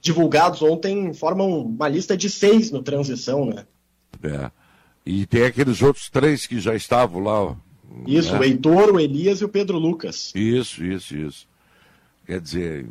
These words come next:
Speaker 2: incrível.
Speaker 1: Esses
Speaker 2: Aliás,
Speaker 1: devem voltar na próxima semana já a trabalhar, né?
Speaker 2: Sim, sim. Aliás, o, o, esse problema do, do covid afetou também o Guarani de Bagé, né?
Speaker 1: De uma
Speaker 2: Tinha
Speaker 1: forma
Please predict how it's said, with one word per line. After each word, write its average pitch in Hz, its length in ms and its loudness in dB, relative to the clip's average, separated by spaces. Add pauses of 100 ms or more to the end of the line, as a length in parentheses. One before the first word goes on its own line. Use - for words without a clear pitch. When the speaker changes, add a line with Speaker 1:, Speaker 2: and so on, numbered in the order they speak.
(160)
Speaker 2:
incrível. 98 560 -6
Speaker 1:
Esses 190 220 0
Speaker 2:
Aliás, 254 180 4
Speaker 1:
devem 240 120 6
voltar 208 300 2
na 214 100 -2
próxima 214 360 -6
semana 185 400 0
já 147 180 0
a - 40 0
trabalhar, 123 460 -4
né? 101 200 -8 (280)
Speaker 2:
Sim, 95 220 -6
sim. 71 280 -12 (440)
Aliás, 113 360 -2
o, 143 80 0
o, 95 680 -4
esse 101 240 -6
problema 110 560 -4
do, 87 260 -8 (140)
do 90 160 -6
covid 92 380 -6
afetou 120 440 -2
também 110 300 -2
o 139 80 0
Guarani 135 460 0
de 131 100 -4
Bagé, 131 480 0
né? 82 340 -10 (640)
Speaker 1:
De 123 140 -4
uma 135 100 2
Speaker 2:
Tinha 123 100 0
Speaker 1:
forma 120 300 4